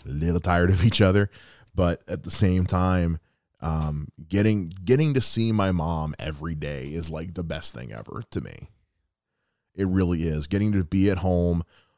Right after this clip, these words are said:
watching crap T V with my mom and telling stupid jokes about stupid stuff and playing with the dogs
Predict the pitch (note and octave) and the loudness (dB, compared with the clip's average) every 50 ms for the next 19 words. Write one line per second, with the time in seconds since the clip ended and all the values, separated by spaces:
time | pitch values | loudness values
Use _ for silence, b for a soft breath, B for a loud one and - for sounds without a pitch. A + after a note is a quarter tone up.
0 | b b - D#2 E2+ E2 F2 G2 - - G#2 G2 F#2 - F#2+ F2+ F#2 F#2 - - | b b -4 0 2 2 2 2 0 0 0 -2 0 2 4 4 4 2 0 0
1 | G#2 G2 F#2+ F2 F#2+ F#2 F2+ F#2 F2+ E2+ F#2+ F#2+ F#2+ F#2 F2 E2+ E2 E2+ E2 E2 | 2 2 2 4 4 4 4 2 2 2 2 2 4 4 4 4 2 2 2 2
2 | E2 E2 E2+ E2+ E2+ D#2+ E2+ E2+ E2 E2+ E2 D#2+ - F#2 F#2 F#2 F#2+ F#2+ F2+ E2 | 2 0 0 0 0 0 -2 0 -2 -2 -2 -2 0 0 2 2 2 2 2 0
3 | - - - G2 F#2 - G2 G2 E2+ - F2+ E2+ E2+ E2 - - E2 F2+ E2+ C#2+ | -2 -2 -2 -2 -2 0 -2 -4 -2 -2 0 0 0 0 -2 -2 -2 -2 -2 -2
4 | - - - F#2 D#2 G2 F#2 - - - F2 E2 D#2+ D2+ D#2+ D#2 - - F2 E2+ | -4 -4 -4 -2 -2 -2 -2 -2 -2 0 0 0 0 0 -2 -4 -2 -2 0 0
5 | F2+ F#2+ F#2+ F#2 - - G#2 F2 D#2 D2+ D#2 D2+ D2+ D#2 D2 C#2 - - | 2 2 0 0 -2 -2 0 0 2 2 2 0 0 -2 -4 -6 -10 -14